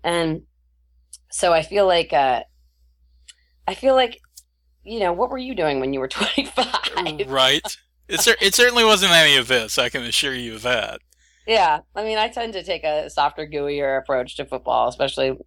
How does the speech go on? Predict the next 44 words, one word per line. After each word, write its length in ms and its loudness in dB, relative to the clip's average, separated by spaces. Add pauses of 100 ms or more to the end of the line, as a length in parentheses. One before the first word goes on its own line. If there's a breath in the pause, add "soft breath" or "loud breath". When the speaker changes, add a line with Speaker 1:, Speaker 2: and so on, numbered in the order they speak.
Speaker 1:
for 140 2
my 280 0
own 140 -2
team. 300 -6
But 220 2 (400 soft breath)
I 100 2
look 180 0
at 100 -4
these 200 -8
guys 360 2
and, 120 -4
like, 160 -6
the 120 -2
amount 220 0
of 80 -6
pressure 320 -2
they're 220 0
under, 400 -2 (300 soft breath)
these 220 -4
young 240 2
guys, 540 2 (100)
and, 380 0
you 100 -2
know, 200 2
they're, 340 2
they're 160 0
crushing 500 -4
it. 200 -6 (440 soft breath)
And 140 -8
some 260 0
games 440 0
you 80 -6
crumble, 480 2
and 220 -2
some 260 -4
games 340 -6
you 80 -12
just 220 -8
don't 140 0
have 320 -2
the 60 -4
chemistry. 540 -2
And 120 0
there's, 300 0